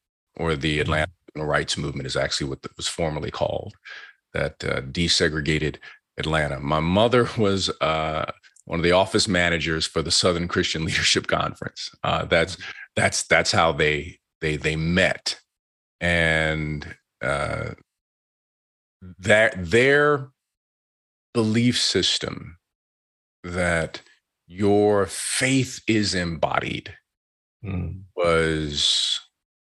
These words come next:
Speaker 1: infectious to everyone they came in contact with. And so the church I grew up in, Olivet Institutional Baptist Church, interestingly enough, before my father pastored there, a person by the name of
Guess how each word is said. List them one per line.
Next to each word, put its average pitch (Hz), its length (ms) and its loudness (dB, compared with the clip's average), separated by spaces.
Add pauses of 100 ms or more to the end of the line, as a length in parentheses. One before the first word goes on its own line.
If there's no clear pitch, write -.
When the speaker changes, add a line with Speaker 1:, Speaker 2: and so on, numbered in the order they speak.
(1000)
Speaker 1:
infectious - 1080 2
to - 180 0
everyone 80 800 -2 (480)
they 92 140 2
came 78 220 0
in 78 80 -2
contact - 500 -2
with. - 160 -6
And - 100 -2
so 113 80 4
the 107 80 4
church 165 300 4
I 123 80 4
grew 104 220 4
up 95 140 0
in, 87 100 2
Olivet 92 300 2
Institutional 85 520 -4
Baptist 78 340 0
Church, 78 280 -2
interestingly 85 260 -2
enough, 82 200 0
before 78 180 -2
my 76 100 2
father 80 340 2
pastored 82 440 -2
there, 76 180 -2
a - 40 -4
person 80 280 -2
by 78 60 -2
the 78 60 -2
name 80 120 -4
of 78 140 -10